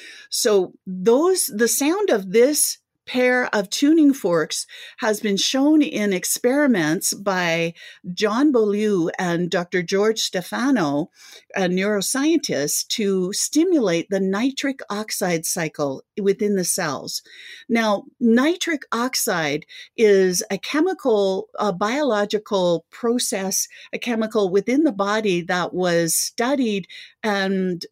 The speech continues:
discovered. Well, I guess three scientists were awarded the Nobel Prize in Medicine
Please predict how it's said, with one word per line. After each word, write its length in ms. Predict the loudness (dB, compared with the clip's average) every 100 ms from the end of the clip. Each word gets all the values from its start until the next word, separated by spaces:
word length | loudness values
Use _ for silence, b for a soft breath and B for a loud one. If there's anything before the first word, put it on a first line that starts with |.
| -6
discovered. 800 | 0 0 0 -4 -2 0 0 -2
Well, 200 | -2 0
I 80 | 0
guess 260 | 0 -2 -4
three 320 | -2 0 0
scientists 720 | 0 -2 -2 -2 0 -2 -2
were 140 | -2 -2
awarded 500 | 0 0 2 0 0
the 100 | 0
Nobel 420 | 0 0 0 -2
Prize 360 | -2 -2 -2
in 140 | -2 -2
Medicine 580 | -2 -2 -4 -2 -2